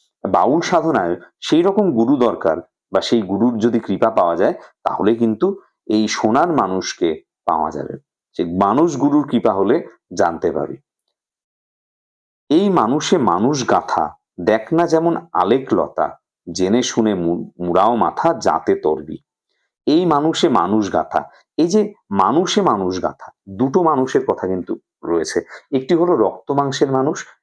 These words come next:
যে মানুষ হলো, হলো প্রত্যেকটা বাউল সাধক বা আমরা ধরে নিতে পারি, আর আরেকটা মানুষ হলো পরমাত্মা, যাকে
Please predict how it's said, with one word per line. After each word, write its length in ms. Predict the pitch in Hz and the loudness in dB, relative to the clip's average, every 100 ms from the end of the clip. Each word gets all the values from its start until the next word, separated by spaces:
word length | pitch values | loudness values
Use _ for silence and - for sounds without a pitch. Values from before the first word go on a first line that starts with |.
| _ | _
যে 140 | 104 | -2
মানুষ 480 | 92 85 107 110 - _ _ - | 0 0 -2 -4 -10 _ _ -2
হলো, 240 | 107 110 - - | 0 2 0 0
হলো 160 | 117 | 0
প্রত্যেকটা 500 | 120 98 - 110 123 | 2 -2 -2 -2 0
বাউল 320 | 95 78 87 107 | 2 2 0 -2
সাধক 460 | - 90 - 160 - _ - | 0 -2 -2 -8 -12 _ -2
বা 60 | - | 0
আমরা 360 | - 117 110 | 2 2 2
ধরে 260 | 95 92 92 | 2 0 0
নিতে 220 | 87 92 | 0 0
পারি, 280 | 85 98 165 - - _ | 0 0 -4 -10 -20 _
আর 160 | 107 - | -2 0
আরেকটা 600 | - - 90 135 - 175 | -2 0 2 0 0 0
মানুষ 400 | 147 147 151 151 | 2 0 -2 0
হলো 320 | 156 175 - _ _ | 2 0 -8 _ _
পরমাত্মা, 580 | 95 101 107 95 - 85 | 0 2 2 -2 -4 -6
যাকে 640 | 87 80 - 139 151 151 | -2 -2 0 0 0 -4